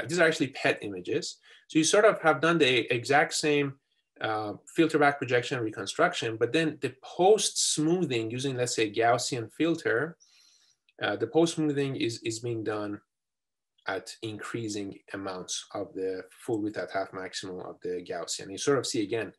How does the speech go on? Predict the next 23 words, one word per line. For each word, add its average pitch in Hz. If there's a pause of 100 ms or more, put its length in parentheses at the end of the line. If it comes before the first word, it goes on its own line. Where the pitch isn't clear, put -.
(320)
you're 110
losing 127
details, 156 (360)
but 101
you're 104 (120)
also 107 (100)
lowering 101
resolution. 90 (1400)
Um, 117 (1400)
so 165
here's 233
a 165
question 156
for 185
you 185
guys. 202 (260)
We're 120
gonna 123
poll 131
you 151
on 151
this. - (640)
Oops. -